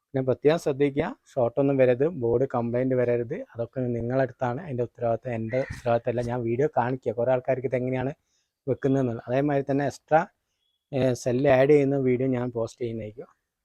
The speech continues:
പിന്നെ കൂടുതൽ ആൾക്കാർക്ക് എന്തെങ്കിലും അറിയണമെന്നുണ്ടെങ്കിൽ നമ്പറിൽ വിളിച്ചാൽ മതി. ചാനൽ സബ്സ്ക്രൈബ് ചെയ്യാൻ മറന്നു പോകരുത്.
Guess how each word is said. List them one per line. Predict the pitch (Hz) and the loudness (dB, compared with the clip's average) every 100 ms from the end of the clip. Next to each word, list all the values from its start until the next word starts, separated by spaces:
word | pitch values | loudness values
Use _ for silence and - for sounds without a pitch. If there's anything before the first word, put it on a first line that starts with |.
| _ _ _ _ _ _ | _ _ _ _ _ _
പിന്നെ | - 156 | -8 -4
കൂടുതൽ | 151 156 160 | 2 4 6
ആൾക്കാർക്ക് | 156 147 151 147 185 - | 4 4 0 0 -6 -4
എന്തെങ്കിലും | 135 143 147 | -4 0 2
അറിയണമെന്നുണ്ടെങ്കിൽ | 131 135 143 139 131 135 | 4 2 0 0 0 0
നമ്പറിൽ | 120 123 131 | -2 -2 -2
വിളിച്ചാൽ | 123 117 123 123 | -2 -4 -6 -4
മതി. | 113 160 - _ | -4 -6 -10 _
ചാനൽ | 120 113 135 - | -8 -6 -8 -8
സബ്സ്ക്രൈബ് | 123 - 127 135 | -10 -4 -2 0
ചെയ്യാൻ | 127 127 | 0 -2
മറന്നു | 117 117 120 | -4 -4 -2
പോകരുത്. | 117 123 | 0 -2